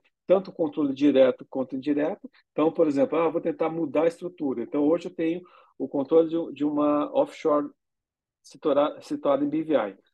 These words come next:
Então, eu vou fazer o seguinte, eu vou constituir uma empresa americana, essa empresa americana vai controlar a minha offshore lá em B V I e eu passo a ser o controlador da off-, eh, sociedade americana. Só que você con-,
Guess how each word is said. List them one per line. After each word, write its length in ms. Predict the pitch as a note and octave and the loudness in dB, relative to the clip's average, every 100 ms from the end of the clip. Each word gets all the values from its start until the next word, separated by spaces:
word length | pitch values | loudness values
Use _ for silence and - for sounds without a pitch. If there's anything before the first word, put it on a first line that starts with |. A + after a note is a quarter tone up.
| _ | _
Então, 100 | F#3 | -2
eu 40 | |
vou 100 | F#3+ | 0
fazer 220 | G3+ F3+ | 0 -2
o 40 | F#3+ | -2
seguinte, 400 | A3+ F3+ C3 C3 | -4 -4 -4 -4
eu 60 | |
vou 180 | B2+ C3+ _ _ _ _ _ - | -6 -8 _ _ _ _ _ -4
constituir 440 | E3+ F#3+ - D3+ | -2 -2 -2 0
uma 140 | C3 | 0
empresa 320 | C3 B2+ B2 B2+ | -2 -4 -4 -2
americana, 640 | C3+ D3 D#3+ F3 A3+ D4+ - _ - | -4 -4 -2 0 -2 -6 -10 _ -8
essa 220 | D3 E3 | -2 -2
empresa 280 | D#3 D3+ D3 | -2 -2 0
americana 480 | C#3+ C#3+ - B2 | -2 -2 -2 0
vai 240 | A#2+ D3+ F#3+ | 2 2 0
controlar 500 | - E3+ D#3+ C3+ C3 | -6 -4 0 2 0
a 20 | |
minha 220 | B2+ B2+ | 0 0
offshore 600 | C3+ C3 - - B2 - - | 0 -4 -4 -4 -4 -4 -6
lá 320 | A#2+ A#2+ A#2 _ _ _ | -4 -4 -6 _ _ _
em 120 | B2 | -6
B 160 | A#2 B2+ | -2 0
V 100 | D3 | 4
I 320 | D3 D3+ G#3+ G#3+ | 4 4 2 0
e 40 | |
eu 80 | A#3 | 0
passo 260 | F#3+ G3 | 2 0
a 40 | A#3 | 0
ser 120 | G#3 | -4
o 40 | |
controlador 640 | G3 G3 G3 F#3+ F3 E3 F3+ | -4 -6 0 0 2 2 4
da 280 | D#3+ F#3 - _ _ _ | 2 0 -4 _ _ _
off-, 260 | - - - | -4 -4 -4
eh, 320 | C#3 C3+ C3 C3 | 0 0 0 -4
sociedade 540 | D3+ D3 D#3+ C#3+ D3 | -10 -2 2 4 2
americana. 600 | E3 F#3+ G#3 F3 B2 G#2 - _ _ | -2 -6 -2 2 2 0 -12 _ _
Só 120 | D#3+ | -2
que 120 | - | -2
você 180 | G#3 G#3+ | -8 -14
con-, 320 | G3 - F#3 | -12 -10 -12